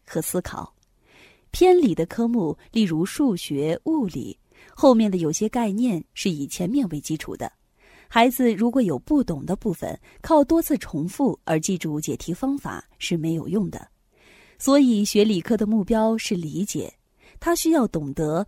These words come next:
每一个步骤背后的概念和逻辑。有人建议理科教学不要把孩子按年龄分年级，而是完全按照他们是否学懂了一个阶段的概念来划分，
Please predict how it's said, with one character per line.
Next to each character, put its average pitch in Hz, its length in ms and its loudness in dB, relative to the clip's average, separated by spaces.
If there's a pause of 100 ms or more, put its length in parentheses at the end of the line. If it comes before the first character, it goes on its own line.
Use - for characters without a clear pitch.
(140)
每 180 160 2
一 165 160 0
个 311 160 0
步 294 220 0
骤 285 180 0
背 240 220 0
后 202 180 -4
的 170 120 -2
概 277 260 -2
念 190 340 -2 (100)
和 - 220 -8
逻 156 200 -8
辑。 160 280 -6 (840)
有 247 100 6
人 277 180 6
建 320 180 6
议 302 100 6
理 165 200 0
科 294 220 0
教 269 180 0
学 160 460 0
不 185 100 4
要 190 140 6
把 - 120 -8
孩 147 300 -6
子 165 140 -4
按 233 200 0
年 165 220 -2
龄 190 300 0
分 214 160 -4
年 156 240 -4
级， 113 260 -10 (440)
而 247 120 6
是 330 160 2
完 262 140 4
全 269 160 0
按 240 240 2
照 226 260 0 (180)
他 330 120 2
们 320 100 6
是 320 180 0
否 156 220 -2
学 170 240 0
懂 165 180 -2
了 139 60 -4
一 160 140 -4
个 247 160 0
阶 302 200 -2
段 311 160 0
的 165 120 -4
概 240 220 -2
念 214 340 0
来 147 160 -10
划 156 220 -8
分， 175 260 -2